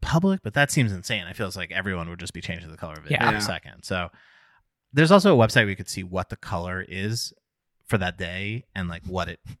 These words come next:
Speaker 1: translates to or, like, why. I don't know why we're talking about, about the fucking Empire State Building.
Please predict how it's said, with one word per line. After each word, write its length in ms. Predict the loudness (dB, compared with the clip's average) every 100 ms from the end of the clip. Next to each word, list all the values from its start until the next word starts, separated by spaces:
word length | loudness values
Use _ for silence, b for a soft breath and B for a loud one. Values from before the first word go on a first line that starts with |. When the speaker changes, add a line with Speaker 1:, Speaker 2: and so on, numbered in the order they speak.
| _
Speaker 1:
translates 440 | -6 -4 -2 -4 -2
to 180 | -2 -2
or, 160 | -4
like, 160 | -12 -14
why. 460 | -10 -6 -4 -4 -8 _ _ _ _ _ 4
I 60 |
don't 80 | 4
know 60 | 4
why 120 | -2
we're 60 | -8
talking 260 | -8 -10 -10
about, 140 | -12 -8
about 120 | -8
the 80 | -8
fucking 260 | -12 -12 -12
Empire 200 | -8 -6
State 200 | -6 -10
Building. 220 | -10 4